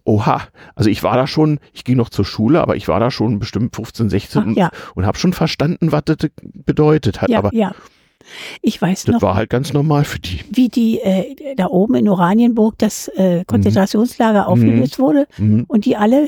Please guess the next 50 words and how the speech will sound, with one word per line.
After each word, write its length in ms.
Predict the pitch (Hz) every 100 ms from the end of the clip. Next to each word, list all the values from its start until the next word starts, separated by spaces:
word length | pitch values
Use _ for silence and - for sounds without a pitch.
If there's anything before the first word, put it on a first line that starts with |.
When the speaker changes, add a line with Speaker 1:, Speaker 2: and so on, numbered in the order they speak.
| - -
Speaker 2:
über 180 | 269
den 120 | 226 -
Tempelhofer 480 | 220 220 226 233 208
Damm, 340 | 190 247 285 381
äh, 120 | 214
auf 100 | 190
Lastwagen, 720 | 196 220 - - 233 240 233 233
Speaker 1:
Mhm. 400 | 117 110 110 151
Speaker 2:
äh, 280 | 240 233 214
vorbeifuhren 720 | - 220 208 208 - - 175 156
immer 200 | 185 107
Speaker 1:
Mhm. 160 | 113 107
Speaker 2:
und, 200 | 117 131
und 140 | 220
laut 520 | 247 294 302 294 -
waren 280 | 208 185 175
und 180 | 170 -
alles. 160 | 117 104
Speaker 1:
Mhm. 320 | 101 110 131
Speaker 2:
Bis 140 | -
da 80 | -
einer 280 | 220 208 220
gefragt 300 | 196 226 226
hat, 100 | 208
„Was 140 | 190
sind 160 | 226 226
denn 100 | 226
das 100 | 214
für 160 | - 185
Leute?“ 340 | 180 269 226
Ja, 160 | 196 -
Speaker 1:
Mhm. 60 |
Speaker 2:
bis 120 | 208 208
hat 140 | 208
er 80 | 196
dann 140 | 196
gesagt, 360 | 185 190 214 -
„Ja, 60 | 190
ja, 260 | 208 233 - - - -
also 160 | -
Speaker 1:
Mhm. 40 | -
Speaker 2:
die 160 | 214 202
waren 160 | 220
also 220 | 226 214 208
nicht 220 | 285 -
tot, 280 | 247 208 240
die 100 | 220
waren 160 | 214
<laughs> 460 | 269 - - - -
Speaker 1:
Ja, 240 | 120 135